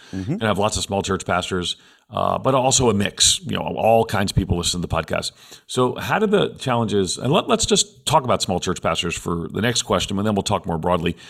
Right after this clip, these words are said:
Speaker 2: How do the challenges of small church pastors face now compared to the ones they dealt with before covid?
Speaker 1: Mm-hmm.
Speaker 2: And, uh, and maybe tell us a little about our view of discouragement in ministry.
Speaker 1: Well, here's the, here's what I was,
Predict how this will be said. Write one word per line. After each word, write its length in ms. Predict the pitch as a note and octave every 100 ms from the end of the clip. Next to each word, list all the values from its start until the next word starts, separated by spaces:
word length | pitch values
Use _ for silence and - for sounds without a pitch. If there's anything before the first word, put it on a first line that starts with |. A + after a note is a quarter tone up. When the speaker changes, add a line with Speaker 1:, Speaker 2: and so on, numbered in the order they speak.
| - - -
Speaker 2:
How 140 | C3
do 40 |
the 80 | D#3+
challenges 580 | - - B2+ A#2+ A2 F#2+
of 100 | F#2
small 320 | - G2+ G2
church 280 | G#2 G2 E2
pastors 560 | F#2 D#2+ - F2+ E2 -
face 640 | - G#2 F2 E2+ - - G2
now 440 | G2 G2+ F2 E2
compared 380 | D#2+ F#2 G2 G#2
to 40 |
the 60 | F2+
ones 240 | F2+ F2+
they 100 | E2
dealt 180 | E2+ F2
with 220 | F2 E2+
before 560 | D#2 E2+ - A#2 A2+ A2+
covid? 540 | - F2+ E2 E2 E2+ - -
Speaker 1:
Mm-hmm. 260 | E2 G#2 C3 _
Speaker 2:
And, 280 | F#2+ F#2 F2
uh, 240 | F2+ F2 F2 -
and 100 | -
maybe 240 | A2+ B2+ B2+
tell 140 | A#2+
us 140 | A#2 -
a 20 |
little 140 | G#2
about 380 | G2+ F#2+ - _ F#2+
our 160 | F#2
view 200 | E2 G2+
of 100 | F2+
discouragement 720 | D#2+ D#2+ - F#2+ F2+ D#2 F2
in 80 | D#2+
ministry. 400 | F2 F2+ - D#2 D2 - - _ _ -
Speaker 1:
Well, 120 | C#3
here's 300 | A2 F3+ D3
the, 60 | -
here's 240 | C3+ D3+
what 120 | C#3+
I 140 | A#2 G#2
was, 180 | F2+